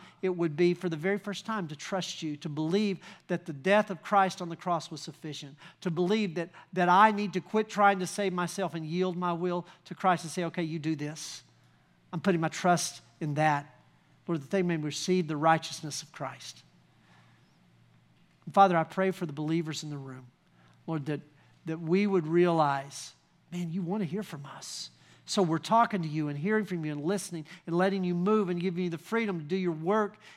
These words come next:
in our lives. Father, uh, for some reason, Lord, I pray for some in this room who need your touch and healing.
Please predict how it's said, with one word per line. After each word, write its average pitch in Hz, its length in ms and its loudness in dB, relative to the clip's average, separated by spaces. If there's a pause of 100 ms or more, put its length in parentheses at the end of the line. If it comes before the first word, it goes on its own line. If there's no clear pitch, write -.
(140)
in 160 60 -6
our 170 120 0
lives. 196 320 2
Father, 233 360 -4
uh, 151 140 -14 (340)
for 202 100 -10
some 226 340 -8
reason, 196 380 -6 (380)
Lord, 208 100 -2
I 180 80 4
pray 208 480 2
for 175 480 0 (460)
some 202 320 0
in 190 80 0
this 180 240 -2
room 170 400 -2 (300)
who 180 140 -2
need 180 540 2
your 165 340 2
touch 180 480 -2
and 143 120 -10
healing. 147 440 -2